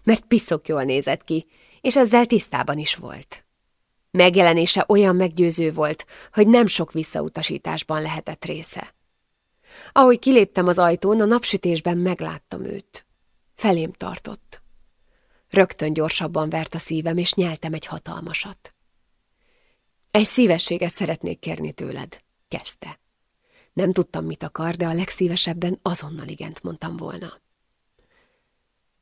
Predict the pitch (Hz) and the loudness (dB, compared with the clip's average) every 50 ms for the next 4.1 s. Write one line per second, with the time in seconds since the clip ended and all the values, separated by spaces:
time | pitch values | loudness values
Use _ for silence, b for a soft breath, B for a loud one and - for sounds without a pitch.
0 | _ _ _ _ _ - 226 226 220 208 190 - - 240 208 185 175 - 170 170 | _ _ _ _ _ 4 4 6 6 4 4 4 6 6 6 4 2 0 -2 -2
1 | 180 190 180 170 170 160 160 160 160 160 160 156 160 156 151 151 156 160 175 175 | 0 0 0 0 0 -2 -2 -2 -2 -2 -2 -2 -2 -2 -4 -4 -4 -4 -4 -4
2 | - - 160 - - 165 147 143 - - - - _ - - - - 185 185 185 | -4 -6 -6 -6 -6 -6 -8 -8 -10 -12 -14 -16 _ -16 -6 -2 0 2 4 4
3 | 180 - - 160 160 - 165 - - - 151 - 151 - 151 - - 143 113 127 | 2 2 -2 -4 -6 -6 -8 -8 -6 -6 -8 -8 -8 -12 -12 -14 -14 -14 -14 -14
4 | 165 165 | -16 -18